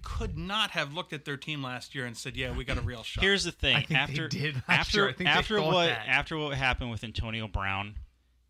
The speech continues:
Speaker 2: and Bell, Odell Beckham would have done the same thing next year to them.
Speaker 3: Okay.
Speaker 2: And that's probably what they are worried about.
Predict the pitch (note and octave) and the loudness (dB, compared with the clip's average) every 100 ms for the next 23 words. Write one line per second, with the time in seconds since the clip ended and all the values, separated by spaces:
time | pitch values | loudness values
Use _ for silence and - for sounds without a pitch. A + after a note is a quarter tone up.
0 | _ - G2 E2 G2+ F#2 G#2 A#2 - _ | _ -12 -12 0 2 2 0 -4 -10 _
1 | _ _ _ - A#2+ A2+ C#3 A#2 B2 A#2+ | _ _ _ -4 0 4 4 4 2 2
2 | B2+ A2+ G#2 F#2+ G#2+ G2 - A2 G#2+ - | -2 -2 -4 -4 -4 -2 0 0 0 -2
3 | A2 G2+ F#2+ F2+ - E2 D#2 - - - | -4 -4 -6 -6 -8 -8 -8 -6 -6 -6
4 | - _ _ _ - - A2 F#2+ F2+ C#3 | -10 _ _ _ -14 -6 -2 -2 -2 -4
5 | G#2+ G#2+ A2+ - C3 B2 B2 A#2+ B2+ B2+ | -4 -2 -2 0 2 2 2 2 2 2
6 | C3+ C#3 C#3+ D3+ D3 | -2 -2 0 0 -2